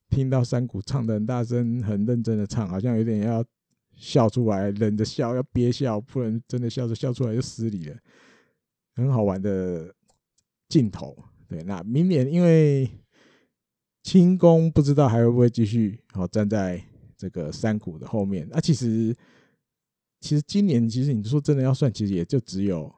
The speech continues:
这个山谷拳是一个人，就是很认真的在唱。那在明年刚刚讲轻功，不知道还会不会再在他后面。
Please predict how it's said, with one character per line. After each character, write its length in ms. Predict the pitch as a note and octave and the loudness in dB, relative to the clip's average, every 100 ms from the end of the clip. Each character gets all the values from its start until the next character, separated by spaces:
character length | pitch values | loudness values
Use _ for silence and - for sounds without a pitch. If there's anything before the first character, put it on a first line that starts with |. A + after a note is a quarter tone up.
| _ _ _ | _ _ _
这 120 | G2 | -8
个 120 | F#2+ | -6
山 220 | - G#2+ | -4 -4
谷 140 | G#2 F#2 | -4 -4
拳 160 | F#2+ | -4
是 80 | G2 | -4
一 40 | G2 | -4
个 120 | F#2 | -6
人， 240 | D#2 C#2+ D2+ | -8 -10 -10
就 80 | F2+ | -8
是 60 | |
很 140 | E2 F#2 | -6 -6
认 200 | G2 F#2 | -6 -4
真 120 | F#2+ | -4
的 80 | E2 | -4
在 140 | E2+ | -6
唱。 340 | - F2 D#2 - | -8 -10 -12 -6
那 180 | D3 B2 A#2 _ _ | -4 -4 -6 _ _
在 180 | D3+ B2+ | -2 0
明 220 | A#2+ C#3 | 0 -2
年 240 | C3 A2 | 0 -2
刚 140 | A2 B2+ | -2 -2
刚 80 | A#2+ | -2
讲 120 | F#2+ | -4
轻 200 | - A#2 | -4 -4
功， 320 | A2+ A2+ A2+ A2+ _ _ _ - | 0 0 0 -4 _ _ _ -6
不 100 | A#2 | -2
知 140 | A2+ | 2
道 100 | A#2 | 2
还 80 | G2+ | 4
会 80 | G#2 | 2
不 100 | G#2 | 4
会 140 | G#2+ | 2
再 160 | A2 G#2 | 2 0
在 260 | G#2+ G2 F#2+ | 0 -2 -4
他 220 | G#2 G2 | -4 -2
后 100 | G#2 | 0
面。 300 | G2+ G2 E2 | 0 -2 -4